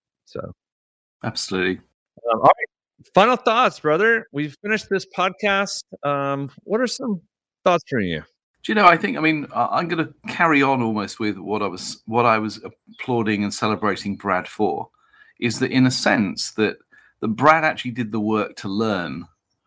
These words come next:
Speaker 2: what would, what did it look like for him to be at his best? What did it look like to develop that self-awareness, the ability to know what was it really like to be on the other side of me? So I, I talked before in the first question of going, the journey from unconscious incompetence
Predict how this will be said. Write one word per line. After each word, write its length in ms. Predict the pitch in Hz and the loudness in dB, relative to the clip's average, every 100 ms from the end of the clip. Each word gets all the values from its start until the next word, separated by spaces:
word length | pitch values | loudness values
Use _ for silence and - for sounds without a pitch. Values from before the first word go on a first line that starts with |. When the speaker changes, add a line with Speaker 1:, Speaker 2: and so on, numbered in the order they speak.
| _ _ _ _ - | _ _ _ _ -8
Speaker 2:
what 380 | 123 143 - 165 | 2 2 2 -2
would, 180 | 147 | -4
what 120 | 160 240 | 0 0
did 100 | - | 0
it 100 | 139 | 2
look 180 | 139 | 2
like 180 | 90 92 | 2 -2
for 100 | - | -2
him 200 | 95 117 | -2 0
to 100 | 110 | 0
be 180 | 110 101 | -2 -4
at 320 | - 101 78 - | -4 -6 -6 -8
his 280 | 120 113 - | -4 -2 -2
best? 520 | 92 64 - - - _ _ _ _ _ - | -2 -2 -4 -12 -14 _ _ _ _ _ -4
What 180 | 127 160 | 2 2
did 80 | |
it 120 | 170 120 | 2 2
look 140 | 90 | 2
like 280 | 101 95 - | 4 2 0
to 80 | 92 | -8
develop 400 | 98 101 98 - | -4 0 0 -2
that 200 | 90 - | -6 -4
self-awareness, 720 | - 107 113 101 92 90 82 | -2 -2 0 -4 -4 -6 -8
the 140 | 95 95 | -6 -2
ability 420 | 113 110 107 - | 0 0 -2 -10
to 140 | - | -4
know 260 | 98 95 90 - - - - _ - | 0 0 -2 -6 -20 -20 -20 _ 2
what 180 | 127 | 2
was 120 | 170 190 | 2 -2
it 100 | 113 | 0
really 300 | 113 131 123 | 2 2 2
like 220 | 107 - | 2 -2
to 60 | 110 | -4
be 60 | |
on 40 | 98 | -4
the 80 | |
other 80 | 95 | -4
side 240 | - 92 90 | -4 -2 0
of 60 | |
me? 240 | 101 90 85 | 0 -2 0
So 240 | 113 104 - - - _ _ - | 2 2 0 -18 -20 _ _ 4
I, 260 | 120 - | 4 4
I 40 | 135 | -2
talked 240 | 190 180 | 0 0
before 440 | 165 - 139 113 85 | 0 0 2 2 0
in 100 | 101 | -4
the 60 | |
first 220 | 113 107 | -2 -4
question 320 | - 151 - 98 | -2 -4 -4 -6
of 100 | 90 | -2
going, 260 | 95 95 - - - | -2 -4 -10 -20 0
the 80 | 139 | 0
journey 460 | 123 147 190 214 | 4 2 2 0
from 240 | 208 170 151 | 0 0 4
unconscious 720 | 143 170 - 156 127 - 123 | 4 2 -2 -2 -4 -4 -2
incompetence 920 | 120 113 131 127 127 - - - - | 0 0 0 -2 -6 -10 -12 -14 -16